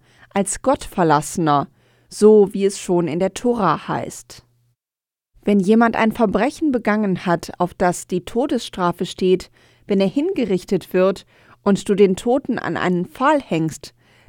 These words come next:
dann soll die Leiche nicht über Nacht am Pfahl hängen bleiben, sondern du sollst ihn noch am gleichen Tag begraben, denn ein Gehängter ist ein von Gott Verfluchter.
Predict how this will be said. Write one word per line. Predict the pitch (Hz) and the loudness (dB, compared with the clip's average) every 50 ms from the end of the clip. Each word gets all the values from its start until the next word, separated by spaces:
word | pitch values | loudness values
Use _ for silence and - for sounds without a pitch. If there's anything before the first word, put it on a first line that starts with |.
| - - | -4 0
dann | 196 208 233 269 262 | 0 2 2 2 2
soll | 254 226 208 | 2 2 2
die | 180 190 165 | 2 0 0
Leiche | 165 165 170 180 196 - - 202 | 2 2 2 2 0 0 -2 -2
nicht | 190 214 254 - - | 0 -2 -2 -6 -8
über | - - 190 220 196 | -10 -8 -6 -4 -2
Nacht | 180 170 160 165 - - - - | 0 0 -2 -2 -4 -8 -8 -8
am | 196 196 | -8 -8
Pfahl | - - 208 190 180 160 | -6 -4 -2 0 0 0
hängen | 165 - 175 151 156 151 147 147 | -2 -4 -4 -4 -4 -4 -4 -2
bleiben, | - 151 147 151 151 151 - 147 143 147 - _ _ _ _ _ _ _ _ | 0 2 2 2 2 0 -2 -4 -4 -6 -8 _ _ _ _ _ _ _ _
sondern | - - 196 190 190 196 208 208 208 202 | -2 0 2 2 4 2 2 0 0 -2
du | 208 | -2
sollst | 190 190 - 185 185 190 - - | -2 0 2 2 2 0 -2 -6
ihn | - - | -6 -6
noch | 185 180 151 | -6 -4 -4
am | - - 185 | -4 -4 -4
gleichen | 180 185 185 185 - 180 - - 240 | -2 -2 -2 -2 -2 -2 -4 -6 -6
Tag | - 233 208 196 - - | -4 -4 -4 -4 -4 -2
begraben, | - 220 202 - 196 175 165 160 156 - 143 127 - - - _ _ _ _ _ - - | -4 -4 -2 -2 -2 0 0 0 0 -2 -4 -6 -6 -8 -14 _ _ _ _ _ -6 -4
denn | 190 180 156 | -2 -2 0
ein | - 170 175 165 | 0 -2 -2 0
Gehängter | - 160 151 - 240 269 311 - - - 196 151 139 110 - - | 0 -2 -2 0 0 0 0 -2 -4 -2 0 0 0 0 -4 -8
ist | 165 - - - | -10 -10 -8 -6
ein | 160 156 | -6 -6
von | 147 - 170 156 151 - | -4 -4 -6 -6 -4 -2
Gott | - 170 175 170 - - | 0 -2 -2 -2 -8 -16
Verfluchter. | _ - 220 214 208 - - 190 180 160 - - - - 135 - - - | _ -6 -6 -6 -6 -4 -2 0 0 0 -2 -6 -4 -4 -4 -4 -6 -10